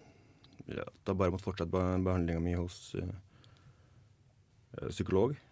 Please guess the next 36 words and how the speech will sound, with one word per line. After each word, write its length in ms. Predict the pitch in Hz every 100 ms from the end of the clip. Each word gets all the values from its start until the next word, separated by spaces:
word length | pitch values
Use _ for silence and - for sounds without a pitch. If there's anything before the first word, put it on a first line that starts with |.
| -
som 140 | -
jeg 60 | 98
gikk 60 | 127
til 80 | 107
da. 80 | 131 - - - - -
Ehm, 480 | 101 101 104 101 101 95 - - - - - - - - - -
så 80 | - - - - - - - - - - - - - -
det 320 | 92 98 101
var 160 | 92 85
jo 80 | 87
jævlig 840 | 90 92 92 82 87 98 95 95 92 - - - - - -
kleint, 400 | - 78 92 107 107
da, 140 | - 110
om 80 | 107
man 80 |
kan 80 | 101
si 80 | 98
det 100 | 92 95
sånn. 160 | 110 110 - - - - - - -
Ehm, 300 | 90 92 90 87 - - - - - -
jeg 80 | -
ble 80 | 90 -
jo 60 | 85
ikke 100 | 95
dumpet 380 | 101 92 90 90
der 140 | 87
og 60 | 90
da, 80 | 104 120 - - - _ _
så, 140 | - 98
eh, 720 | 95 95 90 92 92 95 - - - - _ _ -
måtte 160 | 87
jo 80 | 95
liksom 220 | 98 92
hjem 180 | 87 85 87
til 220 | 85 85 82 - - - _ - _ - _ -
samboeren. 480 | 95 90 87 107